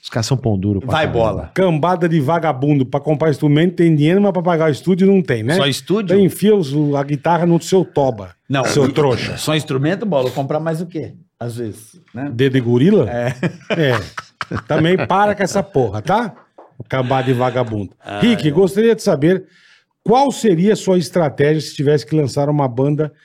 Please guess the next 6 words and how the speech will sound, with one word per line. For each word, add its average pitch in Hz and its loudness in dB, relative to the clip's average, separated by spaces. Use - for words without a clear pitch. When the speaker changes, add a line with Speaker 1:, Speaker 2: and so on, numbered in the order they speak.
Speaker 3:
de 135 -2
heavy 147 0
metal. 135 -2
Letras 143 0
em 123 0
inglês? 123 -2